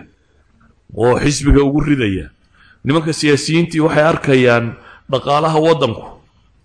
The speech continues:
iyo dowladnimadu waddanku inay u baahan tahay dadkan inay qaataan. Laakiin axsaabtii cunsuriyiinta iyaguna dhanka kale waxay akhrinayaan, weerar baa lagu yahay diintiinni, culture-kiinni,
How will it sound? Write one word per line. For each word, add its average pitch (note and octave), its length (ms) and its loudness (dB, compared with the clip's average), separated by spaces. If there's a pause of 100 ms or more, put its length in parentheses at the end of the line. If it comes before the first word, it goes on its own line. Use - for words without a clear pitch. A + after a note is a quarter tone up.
(720)
iyo B2 160 0
dowladnimadu D3 720 0
waddanku D3+ 380 -2
inay D#3 140 0
u E3+ 140 0
baahan D3+ 420 -2
tahay C#3+ 140 -4
dadkan C#3 340 -4
inay B2+ 180 -2
qaataan. A2 460 -2 (1400)
Laakiin D3+ 360 -2 (140)
axsaabtii E3 500 -2
cunsuriyiinta D3+ 640 0
iyaguna E3 320 4
dhanka D#3 280 0
kale D#3 200 2
waxay E3+ 280 2
akhrinayaan, B2+ 640 0 (520)
weerar D3+ 520 2
baa D3+ 120 0
lagu C#3+ 200 2
yahay C#3 300 4
diintiinni, C3+ 580 2 (540)
culture-kiinni, C#3 880 2